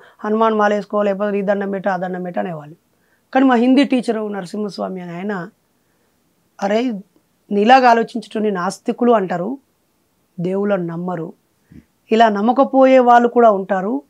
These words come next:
ప్రపంచ జనాభాలో క్రైస్తవులు, ఇస్లాం తర్వాత అత్యధిక జనాభా, హిందువుల కంటే ఎక్కువ మంది జనాభా నాస్తికులే ఉంటారు,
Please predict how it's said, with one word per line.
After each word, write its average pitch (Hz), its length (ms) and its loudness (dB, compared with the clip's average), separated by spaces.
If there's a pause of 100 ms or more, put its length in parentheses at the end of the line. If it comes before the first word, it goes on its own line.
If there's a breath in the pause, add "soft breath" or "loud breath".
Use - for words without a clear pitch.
(380)
ప్రపంచ 254 360 0
జనాభాలో 240 720 2 (920)
క్రైస్తవులు, 254 760 0 (140)
ఇస్లాం 247 420 0
తర్వాత 233 440 2
అత్యధిక 262 720 0
జనాభా, 208 480 2 (560)
హిందువుల 302 380 6
కంటే 294 320 4
ఎక్కువ 285 220 0
మంది 285 180 0
జనాభా 254 440 0 (580 soft breath)
నాస్తికులే 208 600 -2
ఉంటారు, 202 540 -2